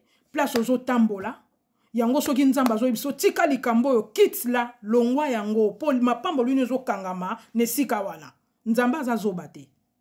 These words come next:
Soki Nzambe azoyebi biso, "Longwa, tika," ayebi makambo azoloba. Donc voilà, mes frères et sœurs, toza na makolo na biso,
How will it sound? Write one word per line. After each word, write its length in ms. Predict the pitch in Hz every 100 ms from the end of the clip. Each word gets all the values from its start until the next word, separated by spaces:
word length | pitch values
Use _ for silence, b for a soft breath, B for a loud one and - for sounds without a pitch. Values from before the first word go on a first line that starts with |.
| _ _ _ _
Soki 260 | - 320
Nzambe 280 | 302 226 240
azoyebi 180 | 247 254
biso, 180 | 254 233
"Longwa, 400 | 214 208 233 208
tika," 500 | - 285 247 233 -
ayebi 360 | 175 190 185
makambo 320 | 180 156 151
azoloba. 400 | 151 156 143 127 _ _ _ _ b b -
Donc 220 | 226 214
voilà, 220 | 196 208
mes 120 | 220
frères 300 | 185 208 190
et 60 | 180
sœurs, 280 | - 220 233 B B -
toza 280 | 233 220
na 100 | 240
makolo 380 | 214 185 202 196
na 120 | 190
biso, 460 | 185 233 - 233 247